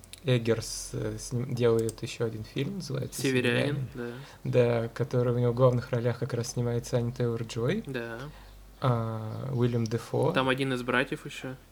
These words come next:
Speaker 1: И вот, да, он собирает как раз, э,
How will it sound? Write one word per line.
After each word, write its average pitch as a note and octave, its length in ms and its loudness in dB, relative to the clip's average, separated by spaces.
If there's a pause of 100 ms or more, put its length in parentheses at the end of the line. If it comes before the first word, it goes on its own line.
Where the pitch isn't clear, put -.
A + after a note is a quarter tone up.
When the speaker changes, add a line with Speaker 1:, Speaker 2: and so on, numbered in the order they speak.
(560)
Speaker 1:
И C3+ 280 8
вот, C3+ 360 6
да, A#2 220 6
он A2 140 2
собирает B2 520 2
как C3 180 -4
раз, - 560 -4
э, A2 640 -10